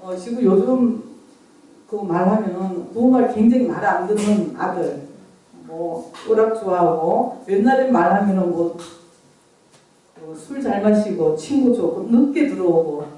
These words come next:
일 안 하고, 하여튼 그런 말썽꾸러기 아들이었어요. 그런데 아버지는 그 아들을 무척 사랑했어요. 그래서 이 아들이,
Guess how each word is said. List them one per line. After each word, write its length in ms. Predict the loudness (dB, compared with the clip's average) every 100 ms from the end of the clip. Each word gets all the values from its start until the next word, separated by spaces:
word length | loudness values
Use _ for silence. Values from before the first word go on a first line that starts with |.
| -20 -20 _ _
일 260 | -4 -2 0
안 180 | 2 2
하고, 600 | 2 2 2 0 -8 -18 -20 -20 -14
하여튼 240 | -6 -2
그런 160 | 0 2
말썽꾸러기 600 | 4 4 2 2 2 4
아들이었어요. 680 | 4 4 2 2 2 0 0
그런데 300 | 2 4 4
아버지는 520 | 4 4 4 2 -2 -4 -6 -10 -14 -20 -20 _
그 200 | 4 4
아들을 600 | 4 4 4 4 2 0
무척 240 | -8 -14
사랑했어요. 1000 | -12 -4 2 4 4 2 -2 -2 -4 -10 -10
그래서 580 | -2 -2 2 2 0 -4 -14 -20 -6
이 120 | 0
아들이, 880 | 2 4 4 4 6 6 2 -4